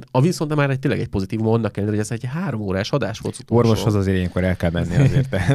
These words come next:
Speaker 2: <laughs> Nagyon köszönjük,
Speaker 1: Ö,
Speaker 2: jól esik.
Speaker 1: nem, nem, ez tök jó szerintem. Ö, és, és ami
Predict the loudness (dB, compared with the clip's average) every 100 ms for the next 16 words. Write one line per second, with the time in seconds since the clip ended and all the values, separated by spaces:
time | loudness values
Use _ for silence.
0 | 2 0 -2 0 2 2 2 0 0 0
1 | 2 4 4 2 0 0 2 2 0 0
2 | 0 -2 -4 0 0 0 0 -2 -2 -8
3 | -4 0 0 0 -4 -8 -6 -4 0 2